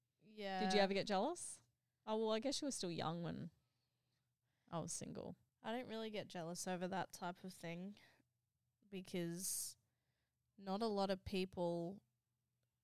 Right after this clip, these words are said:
Speaker 1: did have parents that were together. I feel like that's really uncommon nowadays.
Speaker 2: Mm.
Speaker 1: And I feel like it's also important to make sure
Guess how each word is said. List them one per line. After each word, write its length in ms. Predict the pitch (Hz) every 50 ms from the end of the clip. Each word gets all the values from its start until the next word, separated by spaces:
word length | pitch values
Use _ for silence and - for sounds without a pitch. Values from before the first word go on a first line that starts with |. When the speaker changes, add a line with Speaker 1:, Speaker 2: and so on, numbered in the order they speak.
| _ _ _ _ _ _ _ _ _ _ _ _ _ _ _ _ _ _ _ _ _ _ _ _ _ _ _ _ -
Speaker 1:
did 180 | - 180 180 208
have 200 | 220 214 202 - -
parents 320 | 190 160 127 - - -
that 120 | - -
were 80 | - -
together. 300 | - - - - - -
I 40 | - -
feel 160 | - - 180
like 140 | 185 202 -
that's 240 | 214 208 - -
really 220 | 202 180 165 165 147
uncommon 520 | 156 156 143 - - 170 160 165 - -
nowadays. 560 | - 73 73 76 - - - - - - 214 214
Speaker 2:
Mm. 520 | 202 196 196 196 185 170 165 160 175 170 - _ _ _ _ _ _ _ _ _ -
Speaker 1:
And 100 | - 214
I 100 | 214 208
feel 300 | 214 - - 226 220 233 247
like 280 | 262 254 240 226 -
it's 160 | 226 214 - -
also 420 | - 202 208 208 - - 208 202
important 560 | 208 208 190 - 196 196 190 190 180 - -
to 140 | - - 196
make 320 | 190 185 180 180 180 -
sure 580 | - - - 190 180 180 175 175 175 165 185